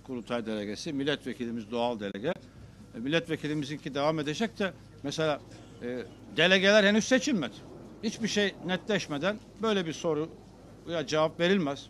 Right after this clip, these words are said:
Önce bir delegeler, ilçe delegesi, il delegesi, kurultay delegesi bir seçilsin. Ona bir bakalım. Ee, kurultaya yönelik mi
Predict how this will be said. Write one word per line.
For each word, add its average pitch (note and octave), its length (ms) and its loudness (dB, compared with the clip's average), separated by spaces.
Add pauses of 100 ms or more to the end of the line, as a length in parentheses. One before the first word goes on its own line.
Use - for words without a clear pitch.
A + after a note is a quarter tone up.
Önce E3 300 -2
bir D#3 100 -4
delegeler, E3 460 4 (300)
ilçe D#3+ 300 -2
delegesi, C3+ 460 -2
il E3 180 -2
delegesi, A#2 500 -4
kurultay D3+ 380 -4
delegesi A#2+ 380 -6
bir C#3+ 40 -12
seçilsin. - 560 -6 (640)
Ona F3+ 220 0
bir E3+ 120 -6
bakalım. F3 340 2 (760)
Ee, D3+ 280 2 (720)
kurultaya A#3+ 600 4
yönelik A#3+ 600 4
mi A3 240 4